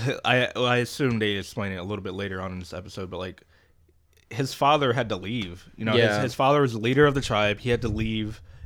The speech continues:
Speaker 1: and he left Sokka in charge. Sokka at twelve years old in charge
Speaker 2: Yeah.
Speaker 1: of, like, the entire village, and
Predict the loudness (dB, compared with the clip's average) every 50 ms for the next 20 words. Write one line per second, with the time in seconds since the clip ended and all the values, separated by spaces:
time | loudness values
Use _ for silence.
0 | -6 -2 0 0 0 0 -2 -2 -2 0 2 4 4 4 2 2 0 2 2 2
1 | 2 0 0 0 -2 -4 -4 -4 -4 -4 -6 -8 -10 -6 -2 -2 -2 0 0 0
2 | -2 -2 -2 -8 -10 -10 -12 -6 -2 0 0 2 2 0 0 0 0 -2 -4 -4
3 | -6 -8 -8 -8 -8 -8 -8 -8 -8 -8 -8 -6 -8 -10 -12 -14 -14 -14 -10 -8
4 | -4 -4 -2 -2 -2 -2 -4 -4 -4 -4 -6 -8 -8 -8 -8 -8 -8 -8 -6 -2
5 | 0 2 2 0 0 -2 -6 -8 -8 -8 -12 -12 -14 -14 -12 -10 -10 -8 -8 -8
6 | -10 -10